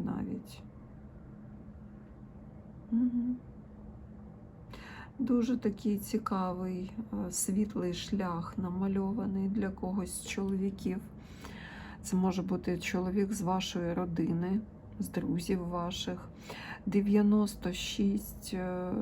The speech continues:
цифра, е, це, м, е, як вік,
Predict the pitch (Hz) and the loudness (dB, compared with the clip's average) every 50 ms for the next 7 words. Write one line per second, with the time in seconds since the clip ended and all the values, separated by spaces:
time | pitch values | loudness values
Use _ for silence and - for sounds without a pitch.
0 | 190 190 - - - 185 180 175 - - - - 196 240 269 262 - - - 190 | 0 -2 -2 0 0 0 0 0 -2 -4 0 2 4 4 4 2 0 2 2 0
1 | 175 - - - - 180 185 190 202 202 202 202 196 190 - - 196 175 175 185 | 0 0 -2 -2 0 2 2 4 4 6 6 6 6 4 4 2 2 0 2 2
2 | 180 185 190 185 196 202 196 196 196 196 196 196 196 196 190 196 185 202 185 190 | 2 2 2 4 4 4 4 2 2 2 0 0 2 2 2 2 2 2 0 0
3 | - - - - 254 190 190 208 202 - | -2 -6 -4 -2 2 4 4 4 4 2